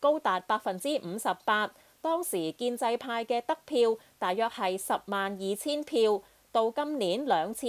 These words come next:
補選增加到大約十萬七千票。反觀民主派兩次九龍西補選結果，民主派嘅姚松炎同埋工黨李卓人分別只係得返大約十萬五千票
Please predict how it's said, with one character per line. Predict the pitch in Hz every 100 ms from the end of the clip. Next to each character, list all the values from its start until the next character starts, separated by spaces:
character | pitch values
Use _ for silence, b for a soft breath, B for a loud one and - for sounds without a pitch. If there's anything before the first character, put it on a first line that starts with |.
| 220
補 | 156 165
選 | 294 180 175 294 b b
增 | - 294
加 | 285 277
到 | 226 196
大 | 196 175
約 | 190 202
十 | - - 202
萬 | 196 185 180
七 | 196 302
千 | - 302 285
票。 | 294 220 202 359 b b b _
反 | 208 165 240
觀 | 277 285
民 | 269 151 156
主 | 202
派 | 285 240 214
兩 | 202 156 202
次 | - 262 233
九 | 170 254
龍 | 202 156
西 | 285 277 285
補 | 190 233
選 | - 180 254
結 | 233 214
果， | 160 165 277 B B
民 | - 160
主 | 160 226
派 | 302 214
嘅 | 220 214 208
姚 | 170 156
松 | - 170 160
炎 | 165 160 160 b b
同 | 190
埋 | 170 160
工 | 302 320
黨 | 311 160 262
李 | 175
卓 | 208 285 -
人 | 175 147 147 b b
分 | 330 339
別 | 240 196
只 | -
係 | 262 285
得 | 294
返 | 285 294 294
大 | 285 180
約 | 180 202 208
十 | - - 190
萬 | 190 185 185 180
五 | 165 226
千 | 330 294
票 | 302 294 220